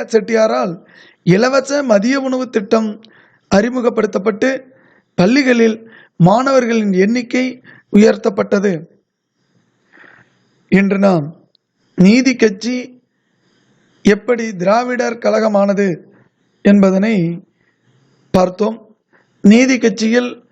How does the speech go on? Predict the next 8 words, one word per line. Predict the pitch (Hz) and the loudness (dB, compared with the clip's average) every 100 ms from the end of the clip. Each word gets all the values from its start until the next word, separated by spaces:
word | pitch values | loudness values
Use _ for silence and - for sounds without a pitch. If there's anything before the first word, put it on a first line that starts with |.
| _ _ _ | _ _ _
பல்வேறு | 156 175 247 269 254 240 208 | 0 0 0 0 0 0 -2
சட்டங்களும் | 202 240 233 226 247 240 - _ _ _ _ _ _ - | -2 -4 -4 -4 -6 -12 -20 _ _ _ _ _ _ -2
பல்வேறு | 202 220 262 262 240 220 214 - _ _ _ - | 0 0 0 2 2 2 -2 -6 _ _ _ -2
அமைப்புகளும் | 196 247 247 214 220 247 247 - _ _ _ _ _ _ _ - | -2 -2 -4 -2 0 0 -4 -14 _ _ _ _ _ _ _ -2
பல்வேறு | 214 233 240 220 220 | 0 2 2 2 0
துறைகளும் | 214 247 262 240 240 240 - - 214 | 0 0 0 -2 -2 -10 -10 -2 -2
ஏற்படுத்தப்பட்டது | 226 226 214 220 202 190 196 196 196 196 - _ _ _ _ _ _ _ 208 | 0 -4 -6 -8 -10 -6 -4 -2 -2 -6 -20 _ _ _ _ _ _ _ 2
என்பதனை | 208 196 196 | 2 2 0